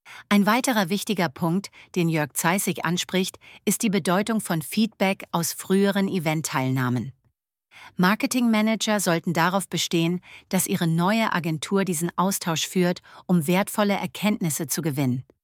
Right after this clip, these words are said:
Zudem wird die Notwendigkeit betont, Agenturen auf ihre Branchenkenntnisse zu testen, da Unwissenheit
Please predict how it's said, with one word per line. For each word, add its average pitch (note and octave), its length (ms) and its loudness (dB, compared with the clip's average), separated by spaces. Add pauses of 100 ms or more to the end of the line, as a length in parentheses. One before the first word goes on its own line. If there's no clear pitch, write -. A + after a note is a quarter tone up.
(520)
Zudem A3 400 2
wird A#3 140 0
die G3 100 2
Notwendigkeit F#3 760 0
betont, E3+ 500 -2 (280)
Agenturen G3 600 0
auf - 140 -4
ihre F3 220 -2
Branchenkenntnisse E3 920 -2
zu - 180 -4
testen, C3 540 -4 (320)
da E3+ 200 2
Unwissenheit G#3+ 800 2